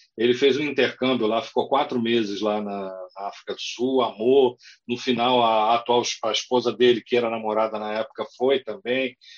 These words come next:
Aí eles pegaram um carro, rodaram por lá, e aí nadaram com tubarão, desceram, pularam no, no bungee jump, naquele diabo daquele bungee jump lá, que é troço alto pra caramba.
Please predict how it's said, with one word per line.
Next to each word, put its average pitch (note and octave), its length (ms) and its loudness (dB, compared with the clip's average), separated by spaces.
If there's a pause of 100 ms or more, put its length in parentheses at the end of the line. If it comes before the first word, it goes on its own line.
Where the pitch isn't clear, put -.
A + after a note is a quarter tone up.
(160)
Aí G2+ 80 -4
eles - 140 -4
pegaram A#2 320 0
um A2 80 -12
carro, A#2 360 0
rodaram A2+ 500 0
por F#2+ 160 -14
lá, A#2+ 580 0 (400)
e A2 300 0
aí A2+ 120 0
nadaram C3+ 340 2
com B2+ 120 -6
tubarão, B2 880 2 (400)
desceram, B2 640 -2 (340)
pularam C#3 400 2
no, C3+ 80 -10
no A#2 280 -8
bungee B2 280 -4
jump, D3 400 0
naquele A#2+ 320 -10 (160)
diabo B2+ 220 -2
daquele B2 320 -6
bungee A2 220 -10
jump A2+ 260 -10
lá, A2+ 100 -6
que - 80 -20
é - 120 -20
troço - 280 -8
alto B2 240 -6
pra A#2+ 140 -10
caramba. B2 800 -6